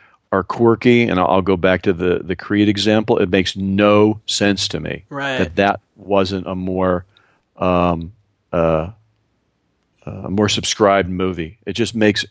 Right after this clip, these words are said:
Speaker 1: absolutely no sense to me. So I don't know how to read tho-, those tea leaves of,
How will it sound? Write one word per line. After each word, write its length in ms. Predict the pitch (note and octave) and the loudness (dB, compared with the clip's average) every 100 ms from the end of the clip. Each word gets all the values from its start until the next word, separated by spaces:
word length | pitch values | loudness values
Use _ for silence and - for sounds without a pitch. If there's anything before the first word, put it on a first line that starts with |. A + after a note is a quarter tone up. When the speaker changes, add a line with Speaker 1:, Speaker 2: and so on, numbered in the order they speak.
| - | -2
Speaker 1:
absolutely 920 | G#2 A#2+ A#2+ - C3 A2+ A2 G#2 G2+ | 0 0 -2 -6 -6 -4 -6 -6 -8
no 200 | G2 F#2 | -6 -6
sense 300 | - F2 F2 | -4 -8 -8
to 60 | - | -10
me. 60 | |
So 260 | E2 G2 F#2 - - - - | -4 -2 -2 -4 -18 -16 -2
I 160 | A2 | 0
don't 200 | A#2+ A#2 | 2 2
know 220 | G#2+ G2+ F2 | 0 -2 -2
how 320 | F#2+ F#2+ F#2+ | 0 2 2
to 500 | F#2 F2+ F2+ E2+ E2 | 0 -4 -4 -8 -12
read 280 | E2+ F#2 E2 | -8 -6 -4
tho-, 200 | F2 E2+ | -4 -4
those 240 | F#2 E2+ - | -6 -8 -8
tea 200 | - F2+ | -8 -6
leaves 420 | E2+ E2 E2 F2+ | -4 -4 -6 -4
of, 400 | E2+ D#2+ D2+ | -2 -2 -4